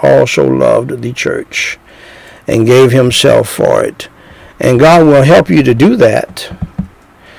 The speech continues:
with his agape love. But his agape love is a many splendid thing. It may not look like a date. It may look like a rebuke.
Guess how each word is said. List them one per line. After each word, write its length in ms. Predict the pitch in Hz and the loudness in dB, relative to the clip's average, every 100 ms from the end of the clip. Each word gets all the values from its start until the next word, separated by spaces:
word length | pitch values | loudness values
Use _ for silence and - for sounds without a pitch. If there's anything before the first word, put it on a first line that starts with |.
| - - | -10 2
with 200 | 156 151 | 4 6
his 220 | 180 160 | 4 4
agape 520 | 156 175 185 202 202 | 4 4 2 2 4
love. 560 | 220 233 - - - - _ _ _ _ _ _ _ _ _ - 190 - _ _ _ - - - - - - | 2 0 -6 -14 -20 -20 _ _ _ _ _ _ _ _ _ -20 -20 -20 _ _ _ -10 -10 -10 -18 -20 -8
But 180 | 165 160 | 0 4
his 160 | 175 170 | 4 4
agape 360 | 151 190 170 | 4 4 4
love 540 | 165 165 180 240 220 139 | 4 4 4 4 4 2
is 120 | 135 | 2
a 60 | 143 | 4
many 220 | 170 156 | 4 2
splendid 420 | - 165 151 139 | 2 2 2 2
thing. 240 | 240 202 | 2 2
It 80 | 147 | 4
may 160 | 147 165 | 4 6
not 180 | 156 160 | 6 4
look 220 | 226 302 | 4 4
like 220 | 151 131 | 2 2
a 60 | 127 | 2
date. 480 | 127 101 - - - _ - _ _ _ _ | 2 0 -6 -20 -20 _ -20 _ _ _ _
It 140 | 139 135 | 0 4
may 200 | 175 302 | 6 6
look 200 | 190 156 | 6 4
like 180 | 147 | 4
a 80 | 156 | 4
rebuke. 680 | 165 170 240 339 - - - | 4 4 4 2 0 -10 -20